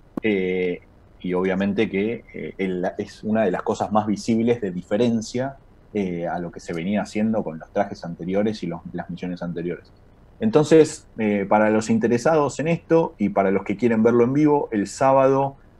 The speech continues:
les voy a recordar la hora, eh, hora argentina, dieciséis veintidós.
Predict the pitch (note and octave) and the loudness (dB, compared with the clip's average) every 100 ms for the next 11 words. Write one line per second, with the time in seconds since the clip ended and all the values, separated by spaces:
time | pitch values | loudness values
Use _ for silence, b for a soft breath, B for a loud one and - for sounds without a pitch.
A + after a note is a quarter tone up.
0 | - - G2+ G#2+ G#2+ G2+ F#2+ G2+ G#2+ A2+ | -20 -4 0 4 4 2 2 2 2 0
1 | - G2 G#2 A#2+ A#2 A2+ - _ G2 F#2 | -2 0 6 6 6 2 -4 _ -6 -4
2 | F2+ F2 - G#2 G#2 G2+ G2 G2 A2+ A2+ | -2 -4 -4 0 0 0 -2 0 2 2
3 | G2 F#2 G2+ A2+ A2 G#2+ G#2+ B2+ D3+ D#3 | 2 0 -2 -2 0 0 2 2 2 0